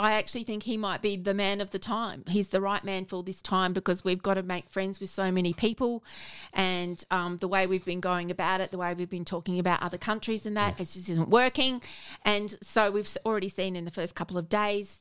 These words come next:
Speaker 1: that you know, the, let's face it, could you get off to a better start? Sworn in, down the airport, jump on, go over to Quad, meet Biden.
Speaker 2: Yeah, exactly like going to Hawaii on steroids.
Speaker 1: Yeah, that's what Peter Credlin said.
Speaker 2: <sighs> Freaking idiot.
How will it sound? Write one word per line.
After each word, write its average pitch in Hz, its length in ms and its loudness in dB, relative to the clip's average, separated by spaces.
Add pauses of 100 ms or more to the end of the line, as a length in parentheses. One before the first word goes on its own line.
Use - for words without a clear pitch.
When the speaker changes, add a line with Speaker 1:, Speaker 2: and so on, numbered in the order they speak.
Speaker 1:
that 180 220 2 (220)
you 190 120 0
know, 170 140 0
the, 185 220 2 (280)
let's 262 220 4
face 165 220 2
it, - 120 -14
could 247 160 0
you 240 60 0
get 196 140 6
off 170 120 4
to 190 100 0
a 170 60 4
better 165 180 2
start? 170 440 6
Sworn 208 480 2
in, 170 180 0
down 175 260 4
the 165 160 -2
airport, 165 360 -2
jump 175 280 4
on, 160 180 0
go 165 180 4
over 160 140 6
to 160 60 0
Quad, 160 360 6
meet 160 300 4
Biden. 156 420 4 (140)
Speaker 2:
Yeah, 113 220 6
exactly 113 460 8
like 107 200 4
going 107 220 6
to 92 60 2
Hawaii 101 380 6
on 85 120 2
steroids. 104 760 4
Speaker 1:
Yeah, 214 320 2 (100)
that's 233 200 2
what 262 140 0
Peter 277 220 4
Credlin 233 420 4
said. 196 240 -2
Speaker 2:
<sighs> - 20 -10
Freaking 113 340 6
idiot. 101 300 4